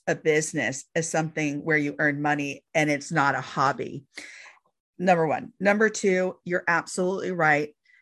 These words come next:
You don't have the time to do the direct service if you're splitting your time so much so that you're doing the business development.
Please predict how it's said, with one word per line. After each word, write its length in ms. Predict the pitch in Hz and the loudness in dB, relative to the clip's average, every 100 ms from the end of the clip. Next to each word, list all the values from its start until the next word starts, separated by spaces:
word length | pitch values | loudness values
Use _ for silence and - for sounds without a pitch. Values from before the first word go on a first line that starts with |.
| _ | _
You 180 | 160 185 | -4 0
don't 200 | 220 240 | 0 0
have 500 | - 254 247 262 262 | -4 0 2 2 2
the 120 | 247 | 0
time 340 | 233 226 208 202 | 0 0 0 0
to 100 | 202 | -6
do 300 | 180 180 175 | 0 2 2
the 100 | 175 | 0
direct 460 | 175 165 160 - | 0 4 4 2
service 680 | - 185 220 170 117 160 - _ _ _ _ | -4 0 0 2 0 -2 -10 _ _ _ _
if 180 | 185 202 | 2 4
you're 120 | 175 | 0
splitting 520 | 170 - 240 247 202 | -2 0 4 6 4
your 160 | 170 156 | 0 0
time 320 | - 156 151 | -2 -2 -2
so 240 | - 220 | -2 0
much 300 | 233 165 147 | 0 0 -2
so 380 | - 151 147 147 | -2 0 0 -2
that 140 | 165 - | -2 -2
you're 100 | 165 | -2
doing 220 | 170 160 | 0 -2
the 80 | 156 | 0
business 320 | 156 147 139 | 0 0 -6
development. 640 | 127 127 127 - - - | -4 -4 -4 -6 -16 -20